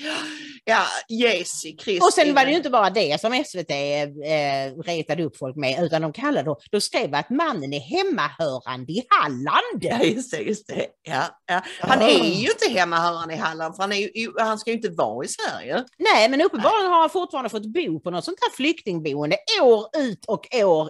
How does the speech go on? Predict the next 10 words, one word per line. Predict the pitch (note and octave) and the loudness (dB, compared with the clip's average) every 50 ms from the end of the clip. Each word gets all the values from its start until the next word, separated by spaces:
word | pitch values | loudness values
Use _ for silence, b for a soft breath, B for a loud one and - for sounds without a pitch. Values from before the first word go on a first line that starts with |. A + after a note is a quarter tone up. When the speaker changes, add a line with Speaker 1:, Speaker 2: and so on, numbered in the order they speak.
| - - | -4 -4
Speaker 2:
in | A#3+ G3 D3+ D3+ D3+ G3 A#3+ B3+ | -2 -2 -2 -2 -2 -4 -4 -4
genom | - A#3+ A#3 A3 G#3+ G3+ G3 | -4 -4 -2 -2 -2 -2 -2
att | F#3+ F#3 | -2 -4
ständigt | - - - A3 G#3 - B3+ A3 E3+ D3+ - _ F3 | -4 -4 -2 -2 -2 0 -2 -4 -6 -8 -8 _ -4
överklaga. | F3 F#3 G3+ F3+ D3+ C3 - - C3 A2 G2+ F#2+ G2+ G2+ A2+ C3+ - b b b b b b b b b b b - | -2 -2 -2 -2 -6 -8 -8 -8 -8 -8 -8 -10 -10 -4 -2 -2 -2 b b b b b b b b b b b 0
Ja, | - F#3 E3 C3 | 2 2 2 2
jag | A2+ G#2+ - | 0 -4 -6
blir | A#2 B2+ B2 F#2 F#2 - - _ - - - - - - - | -6 -6 -8 -8 -8 -12 -16 _ -12 -12 -10 -10 -10 -2 2
helt | D4+ D#4+ A3 D3+ C3+ C3 B2+ - - - | 4 6 6 4 2 -2 -8 -10 -10 -6
matt, | E3 D#3 C3+ - - - _ - | -2 -2 -2 -2 -2 -6 _ -14